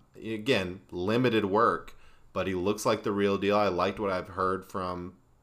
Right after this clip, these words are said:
football people like Steve Smith, you know, saying how impressed he was with them.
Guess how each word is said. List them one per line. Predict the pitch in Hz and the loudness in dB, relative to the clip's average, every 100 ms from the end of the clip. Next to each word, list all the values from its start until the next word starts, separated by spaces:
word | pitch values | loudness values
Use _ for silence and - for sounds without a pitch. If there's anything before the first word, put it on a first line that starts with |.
| _ _ _ - | _ _ _ -2
football | 117 104 98 | 0 2 -2
people | 101 101 101 104 | -2 -6 -4 -2
like | 98 92 | -2 -4
Steve | - 92 82 | -8 -12 -10
Smith, | 85 85 92 - - - - - - | -12 -12 -12 -18 -20 -20 -20 -20 -16
you | 85 | -10
know, | 85 85 | -8 -8
saying | - 85 87 90 85 | -6 -6 -6 -10 -12
how | 87 85 | -10 -10
impressed | 82 92 87 - | -10 -8 -10 -10
he | 95 | -10
was | 87 87 87 | -6 -6 -8
with | 87 | -10
them. | 90 92 | -10 -14